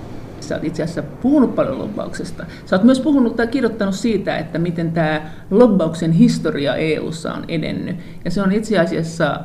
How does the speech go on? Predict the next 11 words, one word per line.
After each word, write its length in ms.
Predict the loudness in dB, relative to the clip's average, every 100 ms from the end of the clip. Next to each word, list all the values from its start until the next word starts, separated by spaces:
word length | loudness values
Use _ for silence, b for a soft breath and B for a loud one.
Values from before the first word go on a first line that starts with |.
| -10
aika 400 | -6 -4 -4 -4
kiinnostavaa, 720 | 0 2 2 -2 -4 -4 -4
että 200 | -6 -4
aina 180 | -2 -2
kun 240 | -2 -2
E 180 | -2 0
U 100 | 0
on 80 | 0
tehnyt 340 | 0 0 0
jonkunnäköisen 760 | -2 -2 -4 -4 -6 -6 -6 -8 B B
liikkeen, 720 | 0 0 0 -2 0 2 0